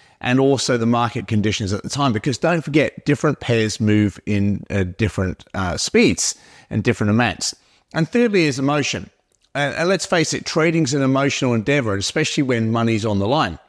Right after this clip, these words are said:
Now, some traders, they move their stop loss because of fear or greed, and it leads to inconsistent outcomes. And now a well-calibrated stop loss is based on a sound trading,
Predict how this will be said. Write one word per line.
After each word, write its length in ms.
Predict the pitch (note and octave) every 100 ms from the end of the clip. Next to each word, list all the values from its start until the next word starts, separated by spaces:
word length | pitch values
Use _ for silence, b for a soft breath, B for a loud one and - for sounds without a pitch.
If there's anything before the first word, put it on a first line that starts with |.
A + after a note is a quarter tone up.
| b b b b b
Now, 160 | C3 B2
some 380 | - F#3 F3+ E3
traders, 720 | - D#3 D3 C3+ B2 - - b b
they 120 | B2+
move 240 | B2 C3 A2+
their 120 | G#2
stop 280 | - B2 F#2
loss 200 | A#2 A2
because 480 | A2+ - A2 G2 -
of 160 | G2+
fear 340 | - C3+ B2+ A#2
or 100 | F2
greed, 540 | - A2 A#2 A2+ G#2 b b
and 180 | - E3+
it 40 | E3
leads 360 | F#3 G#3+ -
to 200 | - E3+ -
inconsistent 800 | D#3 D#3+ D3 C3 - C#3 B2 G#2 -
outcomes. 640 | A2+ G#2+ - F#2+ - - - b b b
And 120 | B2+
now 160 | C3 B2+
a 20 |
well-calibrated 800 | C3 F3 E3+ - E3 C#3+ C#3 B2+
stop 320 | - - B2
loss 280 | A#2+ A2+ -
is 100 | A2
based 380 | - B2 A#2 -
on 260 | A#2 G#2 -
a 80 | G2+
sound 420 | - D3+ C#3 C3+
trading, 560 | - C3 A#2+ G#2 G2